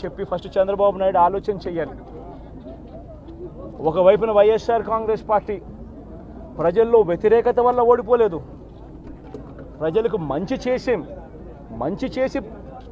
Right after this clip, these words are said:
ప్రజలు, ప్ర-, ప్రజలకు మంచి చేసి వైఎస్ఆర్ కాంగ్రెస్ పార్టీ ఓడిపోయింది. ఎందుకు ఓడిపోయింది అని అంటే, చంద్రబాబు నాయుడు చేసిన మోసపూరిత హామీలకు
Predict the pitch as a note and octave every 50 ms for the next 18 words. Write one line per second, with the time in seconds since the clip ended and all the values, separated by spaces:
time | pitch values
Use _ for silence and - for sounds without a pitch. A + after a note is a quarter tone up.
0 | - - - A3 A3+ G3 B3 A#3+ A#3+ G#3 E3+ A3 A#3 E3+ A3 A3 A3+ A#3+ A#3+ A3+
1 | G3 F#3 F#3+ G#3+ E3+ B3+ G3+ B3 B3+ B3+ G3+ A#3+ A#3+ A#3+ A#3+ A#3 - A#3+ A#3 A3
2 | - A3+ A3 A3 A3 G#3 G#3+ - G#3 G3+ G3 G3 G3 G3 G3 F3+ - F#3 F3 D3+
3 | C3+ B2 B2 - - - - - - - - - - - - - - - - -
4 | - - B2 C3 C#3+ F3+ A#3 E3+ A3+ B3 B3+ B3 F#3 B3 B3+ B3+ B3 B3 B3 B3+
5 | B3 B3 A#3+ A#3 C4 C4+ - B3+ B3 B3 B3 B3 B3 B3+ A#3+ A3+ A#3+ A#3+ A#3+ A#3
6 | G3+ E3+ A#3 A#3 A#3 - B3+ C4+ C4 A#3+ - - - - - - - - - -
7 | - - - - - - - - - - - - - - - - B2 A2+ G#2+ G#2+
8 | A2+ C3 E3+ G3+ - B3+ A#3+ - A#3 C4 C4 C4 C4 C4 G3+ G#3 A3 A#3 A#3+ A#3+
9 | B3 A#3+ A#3+ - G#3+ A3 G#3 G#3 G#3